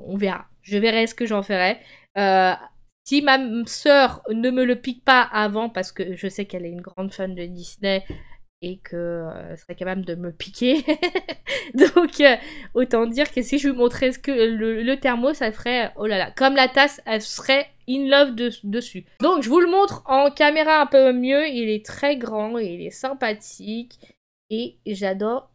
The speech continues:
énormément. Donc voilà ce qu'on a eu du coup pour ce colis numéro cinq. On a le thermos offert pour l'envoi cinq. Il faut absolument être abonné, encore une fois, je précise, pour le recevoir. À partir du numéro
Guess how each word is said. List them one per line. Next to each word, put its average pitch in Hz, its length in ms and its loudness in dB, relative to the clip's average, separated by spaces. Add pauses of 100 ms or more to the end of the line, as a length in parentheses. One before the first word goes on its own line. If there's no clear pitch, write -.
énormément. 285 840 -2
Donc 285 240 2
voilà 294 300 6
ce 381 60 -8
qu'on 311 160 0
a 285 80 8
eu 339 180 4
du 262 140 -4
coup 339 240 4
pour 247 260 -4
ce 240 520 -2
colis 339 540 4
numéro 302 440 2
cinq. 294 440 2 (240)
On 330 200 0
a 294 240 8
le 285 200 2
thermos 302 580 0
offert 269 600 2
pour 233 180 -4
l'envoi 214 600 0
cinq. - 520 -2 (100)
Il 220 160 -10
faut 226 120 -2
absolument 233 500 -4
être 240 260 -4
abonné, 220 320 -2
encore 208 220 -6
une 196 100 -6
fois, 214 260 -4 (440)
je 202 160 2
précise, 254 640 -2 (380)
pour 254 340 -2
le 226 200 4
recevoir. 208 840 0 (200)
À 196 120 -2
partir 226 320 -2
du 226 120 -4
numéro 220 300 0